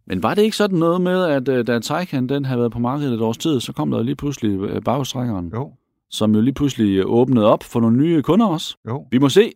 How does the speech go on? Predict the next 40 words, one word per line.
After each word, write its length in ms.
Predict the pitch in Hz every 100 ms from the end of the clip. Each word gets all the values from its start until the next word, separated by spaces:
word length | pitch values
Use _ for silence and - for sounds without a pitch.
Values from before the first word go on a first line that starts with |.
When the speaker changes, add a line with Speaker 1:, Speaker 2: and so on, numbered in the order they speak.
| -
Speaker 1:
Og 180 | 120
så 120 | 123 196
synes 240 | 214 214
jeg 100 | 147
faktisk 380 | 151 180 123 -
lige, 140 | 160
at 60 | 147
jeg 80 | 120
vil 80 |
sige, 300 | - 165 175
at, 180 | 110 104
øh, 140 | 104 92
forskellen, 680 | 135 175 117 101 92 87
altså, 340 | 92 92 101 95
hvad 100 | 107
hedder 180 | 110
det, 120 | 92 92
Macan 300 | 98 120 127
Turbo, 360 | 165 185 110 85 _ _ _ _ _ -
den 100 | 120
koster 300 | 127 123 101
jo 60 |
så 120 | 90
lige 200 | 117 127
over 140 | 120 113
en 60 |
million 280 | 95 95 95
kroner. 400 | 90 101 110 87 _ -
Speaker 2:
Ja. 100 | 107 - _ _ -
Speaker 1:
Øh, 240 | 90 87
den 100 | 113
har 140 | 123 104
jo 60 |
så 120 | 95 107
hundrede 380 | 113 131 110
og 60 | 85
halvfjerds 360 | 87 - 110 -
heste 240 | 113 87
mere. 280 | 85 90 104 - _ _ _ _ _ _
Altså, 200 | 90